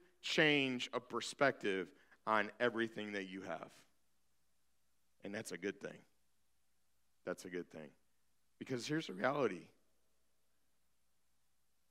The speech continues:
Your life's a vapor. Your life is a vapor. Your life is a drop in a bucket. You are here today and you are gone tomorrow.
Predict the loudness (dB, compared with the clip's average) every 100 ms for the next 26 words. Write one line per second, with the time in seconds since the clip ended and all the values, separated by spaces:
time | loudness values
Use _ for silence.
0 | _ 2 4 6 4 0 -4 -4 -4 -10
1 | -18 _ _ _ _ _ _ _ _ _
2 | _ _ _ _ _ _ _ _ 0 4
3 | 6 6 6 -2 -8 -2 2 2 2 2
4 | 2 0 4 4 4 -4 -10 -12 2 6
5 | 6 4 -8 0 0 2 -2 -2 -10 -20
6 | _ -6 -6 -6 -2 0 2 8 8 8
7 | 4 -2 -10 -8 -8 -8 -6 -4 -4 -6
8 | -8 -8 -8